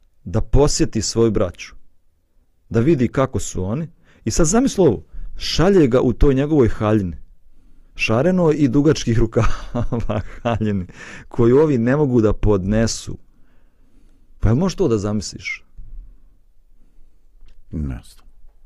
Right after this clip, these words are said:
Speaker 2: Ovaj, ne znam, ja, ja opet, e, k-, kad razmišljam o toj Judeji, o tom vremenu i nešto malo iz istorije što znam,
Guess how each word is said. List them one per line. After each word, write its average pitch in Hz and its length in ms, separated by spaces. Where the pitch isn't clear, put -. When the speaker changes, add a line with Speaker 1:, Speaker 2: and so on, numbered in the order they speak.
Speaker 2:
Ovaj, 71 560
ne 95 160
znam, 110 280
ja, 95 400
ja 90 300
opet, 110 480
e, 92 160
k-, - 380
kad 87 260
razmišljam 95 480
o 87 80
toj 92 260
Judeji, 87 480
o 73 100
tom 87 240
vremenu 87 460
i 80 40
nešto 90 300
malo 87 280
iz 71 140
istorije 87 460
što 80 200
znam, 80 300